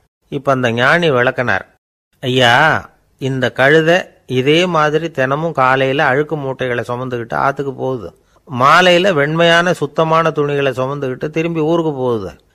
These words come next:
காலையில இது போகும் பொழுது முதுகுல அழுக்கு மூட்டைகளை சுமந்துக்கிட்டு போறோமேங்கிற வருத்தமும் அதுக்கு கிடையாது. சாயந்தரம் திரும்பி வரும் பொழுது சுத்தமான துணிகளை சுமந்துக்கிட்டு வர்றோமேங்கிற மகிழ்ச்சியும் அதுக்கு இல்லை. இதை பார்த்து தான் நானும் அது மாதிரி ஞானத்தை கத்துக்கிட்டேன்" அப்படின்னாராம்.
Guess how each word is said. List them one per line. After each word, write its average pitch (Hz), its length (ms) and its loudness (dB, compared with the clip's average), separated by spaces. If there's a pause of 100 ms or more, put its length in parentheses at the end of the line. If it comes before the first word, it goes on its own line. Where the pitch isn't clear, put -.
(220)
காலையில 175 560 4
இது 165 180 4
போகும் 165 380 0
பொழுது 156 380 2
முதுகுல 175 400 2
அழுக்கு 170 420 2
மூட்டைகளை 156 440 -2
சுமந்துக்கிட்டு 143 500 -4
போறோமேங்கிற 135 720 -2
வருத்தமும் 139 440 -2
அதுக்கு 127 240 -4
கிடையாது. 120 400 -2 (1000)
சாயந்தரம் 185 540 2
திரும்பி 180 340 -2
வரும் 160 280 2
பொழுது 160 300 0
சுத்தமான 180 600 2
துணிகளை 156 420 0
சுமந்துக்கிட்டு 143 500 -2
வர்றோமேங்கிற 131 640 0
மகிழ்ச்சியும் 151 540 -2
அதுக்கு 127 200 -6
இல்லை. 120 300 -4 (520)
இதை 135 200 0
பார்த்து 156 420 2
தான் 196 160 0
நானும் 180 300 2
அது 143 120 0
மாதிரி 131 280 0
ஞானத்தை 127 400 -2
கத்துக்கிட்டேன்" 104 640 -6
அப்படின்னாராம். 107 640 -6